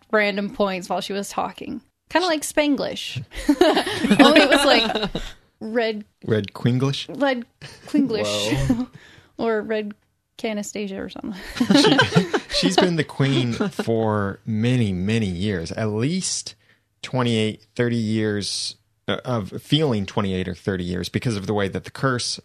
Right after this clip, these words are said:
Speaker 2: probably affected Wonderland, and that she knew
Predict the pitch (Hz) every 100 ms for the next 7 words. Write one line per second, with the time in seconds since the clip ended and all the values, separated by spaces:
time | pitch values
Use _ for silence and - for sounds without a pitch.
0 | - - 135 123 123 107 110 98 - 95
1 | - 90 92 _ _ _ 104 95 90 87
2 | 87 104 - - - 127 120 120 - 135
3 | 131 127